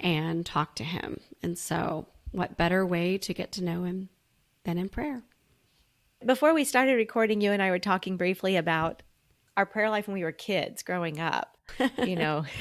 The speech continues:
Speaker 1: <laughs>
Speaker 2: <laughs> And I thought that was kind of funny, so I know I'm springing this on you, but I <laughs> wanted to bring it back up.
Speaker 1: Yeah.
Speaker 2: Um, so I was asking you, did, did you remember doing that when we were kids?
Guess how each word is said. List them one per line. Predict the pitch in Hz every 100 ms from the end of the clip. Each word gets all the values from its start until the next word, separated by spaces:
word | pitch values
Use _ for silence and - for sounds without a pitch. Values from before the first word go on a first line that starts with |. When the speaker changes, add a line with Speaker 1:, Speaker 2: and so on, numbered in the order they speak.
| 269 262
Speaker 1:
<laughs> | 320 -
Speaker 2:
<laughs> | 330 - - -
And | 233
I | 233
thought | 262 285 277
that | 220
was | 214
kind | 226 196
of |
funny, | 190 180 160
so | - 160 156 156 143 -
I | 180
know | 180
I'm | 175
springing | - 175 165
this | 165 -
on | 165 156
you, | 156
but | 175
I | 185
<laughs> |
wanted | 330 285 254
to | 208
bring | 196 269 262
it | 220
back | 165 175 175
up. | 196 165 165 - - 311 466 440 330
Speaker 1:
Yeah. | 269 220 - 196 170 165
Speaker 2:
Um, | 180 226 180 - _ _ - - 240 -
so | - 185 175 - _ -
I | 214
was | 208 -
asking | 240 330 330 269
you, | 233 208 202
did, | 202 196 185 -
did | 202 185
you | 233 359
remember | 330 190 190 247 285 294 294 294 _ _ _ _ _ - _
doing | 220 311 359 208
that | 156 -
when | 190
we | 190
were | 190
kids? | - 415 - - - - -